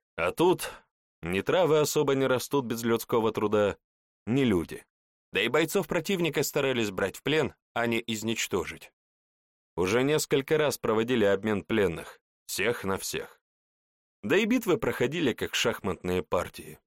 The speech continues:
без накала. У кого больше сильных фигур, кто их более грамотно применит, тот и победил. Как только становится ясно, что в бою наступил перелом, вепри опускали флаги и поднимали руки.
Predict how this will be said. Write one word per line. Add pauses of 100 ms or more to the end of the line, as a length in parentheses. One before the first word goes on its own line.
без
накала. (540)
У
кого
больше
сильных
фигур, (560)
кто
их
более
грамотно
применит, (360)
тот
и
победил. (680)
Как
только
становится
ясно,
что
в
бою
наступил
перелом, (120)
вепри
опускали
флаги
и
поднимали
руки.